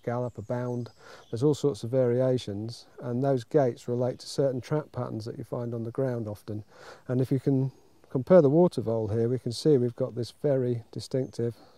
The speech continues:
zigzaggy pattern compared with the brown rat here, which is a much more of a, of a bouncy, spaced out sort of pattern. And sometimes if you've got a good trail,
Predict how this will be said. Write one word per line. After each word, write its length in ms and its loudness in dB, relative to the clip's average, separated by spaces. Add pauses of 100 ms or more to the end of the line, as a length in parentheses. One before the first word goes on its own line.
(140)
zigzaggy 560 2
pattern 400 -2 (580)
compared 380 2
with 140 0
the 260 2 (400)
brown 320 2
rat 240 -2
here, 320 -4 (240)
which 220 -10
is 80 -6
a 60 -4
much 360 -2
more 220 -2
of 80 -4
a, 200 -2 (520)
of 100 -6
a 80 -2
bouncy, 520 -2
spaced 440 -2
out 240 0
sort 180 -10
of 120 -10
pattern. 340 -8 (520)
And 140 -6
sometimes 520 0
if 100 -6
you've 120 -4
got 160 6
a 60 6
good 200 -2
trail, 460 0